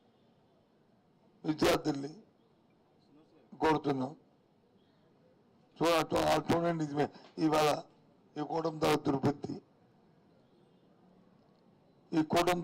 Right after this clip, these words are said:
తాలూకా నీచమైన ఆలోచన, కర్కశమైన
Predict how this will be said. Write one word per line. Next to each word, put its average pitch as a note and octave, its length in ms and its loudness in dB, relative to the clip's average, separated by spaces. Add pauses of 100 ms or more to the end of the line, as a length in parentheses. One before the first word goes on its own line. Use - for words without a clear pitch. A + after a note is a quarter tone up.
తాలూకా D#3 320 2 (1800)
నీచమైన E3 460 0 (100)
ఆలోచన, D3+ 360 0 (1500)
కర్కశమైన E3 680 -2